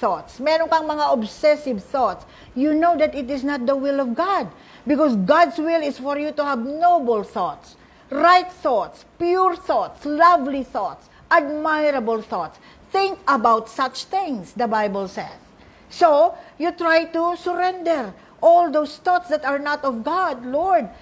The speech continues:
take, capture it. Paano mo ito ma-, paano mo raw ito ma-, ma-, ma-, ma-, mapag-iisipan? Ito, sa Second Corinthians ten five. Ito yun, sabi doon, "We demolish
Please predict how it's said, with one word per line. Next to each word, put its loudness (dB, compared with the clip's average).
take, 0
capture 2
it. 2
Paano 4
mo 0
ito -2
ma-, 0
paano 4
mo -2
raw 2
ito -2
ma-, 0
ma-, 0
ma-, -2
ma-, -2
mapag-iisipan? 0
Ito, 0
sa -4
Second 2
Corinthians -4
ten -2
five. -2
Ito -6
yun, 4
sabi -2
doon, 0
"We 2
demolish 4